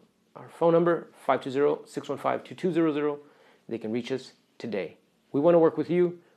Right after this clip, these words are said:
We want to find out how we can help you, and we want to make sure that we're helping every young person in Tucson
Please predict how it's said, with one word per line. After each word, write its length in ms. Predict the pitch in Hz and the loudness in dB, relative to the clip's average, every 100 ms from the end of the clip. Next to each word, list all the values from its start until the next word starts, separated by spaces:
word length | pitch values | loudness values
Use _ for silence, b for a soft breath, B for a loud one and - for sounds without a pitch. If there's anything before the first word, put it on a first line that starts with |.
| _ | _
We 80 | 120 | -2
want 160 | 135 | -2
to 100 | 117 | -2
find 280 | - 135 135 | 0 0 2
out 240 | 135 139 | 0 0
how 220 | - - 147 | -6 -2 0
we 120 | 143 | 0
can 120 | 131 | -2
help 220 | 139 127 | -4 -4
you, 140 | 135 135 | -2 -4
and 360 | 135 _ _ | -6 _ _
we 60 | 117 | -6
want 160 | 123 120 | -2 -2
to 40 | |
make 160 | 123 113 | -4 -6
sure 320 | - 127 - - _ | -2 -2 -4 -16 _
that 80 | - | -8
we're 80 | 113 | -6
helping 320 | 123 117 110 B B B B | -4 -6 -12 B B B B
every 220 | 135 131 | -4 -2
young 180 | 131 131 | -2 -4
person 320 | 131 127 131 | -6 -8 -6
in 100 | 120 | -6
Tucson 440 | 113 147 - 113 | -4 -6 -4 -8